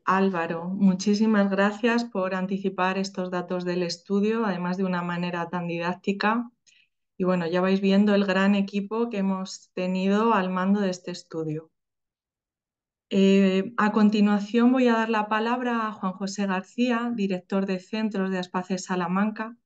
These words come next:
Juanjo os trasladará lo referente a los siguientes objetivos del estudio, los cuales han analizado la situación de las familias y de las entidades frente a los procesos de envejecimiento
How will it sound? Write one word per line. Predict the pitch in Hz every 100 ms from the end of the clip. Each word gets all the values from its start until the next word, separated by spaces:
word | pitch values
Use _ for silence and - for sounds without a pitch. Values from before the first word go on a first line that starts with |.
| _ _ _ _ _ _ _
Juanjo | - 214 226 233 240 226 -
os | 208 196 196 190 -
trasladará | 196 185 190 180 185 208 233
lo | 233 214 202
referente | 196 196 196 208 220
a | 233 202 185 185
los | 180
siguientes | 190 190 196 196
objetivos | 190 196 190 185 180
del | 180 175
estudio, | - 233 240 214 226 262 _ _ _ _ _ _ _ -
los | 208 196
cuales | 214 220 233 233
han | 247 240 240
analizado | 220 214 196 196 196 - 233 226 240
la | 240
situación | 196 202 196 180 - 196
de | 190
las | 185 180
familias | - 185 208 247 233 240 240 -
y | 202
de | 185
las | 185 185 190
entidades | 180 185 180 202 233 247 -
frente | 202 185 190
a | 175
los | 180 180
procesos | - 180 180 196 220 214
de | 214
envejecimiento | 196 185 190 196 185 190 208 214 247